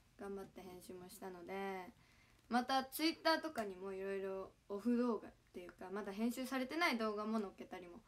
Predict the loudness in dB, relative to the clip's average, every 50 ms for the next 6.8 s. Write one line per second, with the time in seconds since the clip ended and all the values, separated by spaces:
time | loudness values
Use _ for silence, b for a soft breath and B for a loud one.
0 | b b b b b b b -8 -6 -6 -6 -4 -4 2 2 2 2 2 -2 -12
1 | -12 _ _ _ _ _ _ -20 _ _ _ _ _ -20 _ _ _ _ _ _
2 | _ _ _ _ _ _ _ _ _ _ _ _ _ _ _ _ -20 _ _ _
3 | _ _ _ _ _ -20 _ _ -20 -20 _ _ _ _ -4 -2 0 4 6 8
4 | 8 8 6 4 -4 -16 -20 _ _ _ _ _ b b b b b b b -6
5 | -6 -6 -2 0 2 6 6 6 4 2 -2 -4 -4 -8 -10 2 6 6 8 8
6 | 8 6 4 4 4 4 6 6 4 2 0 -4 -4 -4 -4